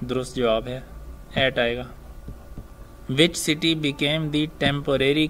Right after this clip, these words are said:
capital of Pakistan in nineteen sixty? ऑप्शन सी रावलपिंडी। एटी नाइन, the synonym of ambiguous is, ambiguous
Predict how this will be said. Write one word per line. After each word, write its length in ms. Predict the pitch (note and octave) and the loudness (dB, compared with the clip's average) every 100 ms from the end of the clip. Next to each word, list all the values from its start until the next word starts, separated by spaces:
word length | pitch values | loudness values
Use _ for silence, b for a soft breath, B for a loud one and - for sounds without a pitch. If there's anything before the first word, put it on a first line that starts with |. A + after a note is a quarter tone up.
| B2 | 4
capital 420 | C3 C#3 C3+ C3+ | 2 2 4 4
of 100 | C3 C3 | 4 4
Pakistan 540 | B2+ B2+ - C#3 C#3 | 4 2 0 2 2
in 140 | C3+ C3 | 0 0
nineteen 500 | B2 B2 B2 C3+ C#3 - | 0 0 -2 -2 -4 -4
sixty? 420 | A#2+ - - A#2+ A2+ - - - - C3 | -4 -6 -6 -6 -6 -10 -16 -18 -6 0
ऑप्शन 340 | B2 - B2+ | 0 0 -6
सी 260 | C3+ C#3 C#3 | -2 0 2
रावलपिंडी। 800 | B2+ B2 B2+ - B2+ B2+ B2 A#2+ - - - - - - - - - - B B B - - | 2 2 2 0 -4 -2 -4 -6 -10 -16 -16 -16 -18 -18 -18 -18 -18 -8 B B B -2 4
एटी 260 | D3 E3 | 6 6
नाइन, 320 | D#3+ D3+ C3+ C3+ B B B B - | 4 4 0 -4 B B B B -4
the 200 | C#3+ E3+ | 4 4
synonym 680 | F3 D#3+ D3 D3 D#3+ F3+ F3+ D#3+ | 4 2 4 2 2 2 0 0
of 340 | D3 D#3 E3 - - D#3+ | 4 4 4 0 -6 -2
ambiguous 680 | D3+ D3+ D3 D3 D#3 D3 - - - - - | 0 0 0 2 4 6 4 -4 -10 -14 -6
is, 240 | C#3 A#2+ - - - - - - - - - - - - - - - - | -2 -2 -4 -10 -16 -16 -16 -16 -16 -16 -16 -16 -16 -18 -18 -18 -6 0
ambiguous 840 | D3 D3+ C#3 C#3+ C#3+ D#3+ D3 C3 | 2 2 2 2 4 6 6 4